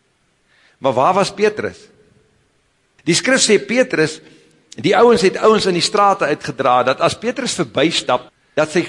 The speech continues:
skaduwee op hulle moet val, dat hulle gesond kan word. Nou, waar was Petrus?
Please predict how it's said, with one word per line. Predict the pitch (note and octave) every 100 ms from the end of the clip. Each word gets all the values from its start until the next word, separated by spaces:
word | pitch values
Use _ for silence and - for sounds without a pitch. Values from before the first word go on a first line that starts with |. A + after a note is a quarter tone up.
| -
skaduwee | - - G3 A3 G#3+ F3 D3+
op | D3
hulle | C#3+
moet | C#3 C#3+ E3
val, | D3
dat | C3+ B2
hulle | A#2
gesond | A#2+ D3+ C#3 -
kan | G2+
word. | F2 F2+ - _ _ _ _ _ _ _ _
Nou, | D3+ D#3+
waar | C3+ D3
was | F3 F3
Petrus? | G#3 A#3 - G2+ -